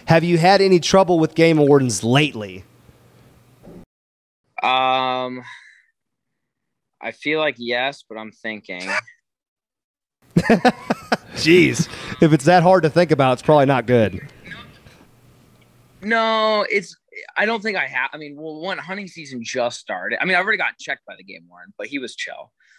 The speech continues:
Speaker 2: Uh, this is a different one. But, uh, with hunting season just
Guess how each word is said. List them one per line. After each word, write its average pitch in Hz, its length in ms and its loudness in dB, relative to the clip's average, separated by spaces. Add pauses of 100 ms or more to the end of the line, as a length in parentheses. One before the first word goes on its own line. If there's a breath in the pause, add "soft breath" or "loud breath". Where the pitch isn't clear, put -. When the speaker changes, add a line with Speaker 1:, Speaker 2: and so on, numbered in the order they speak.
(160)
Speaker 2:
Uh, 101 300 -4
this 107 160 -12
is 110 80 -14
a 101 60 -12
different 98 320 -10
one. 104 200 -10
But, 120 260 -4 (520)
uh, 127 300 -4
with 165 160 -6
hunting 214 200 -6
season 170 320 -16
just 117 680 -10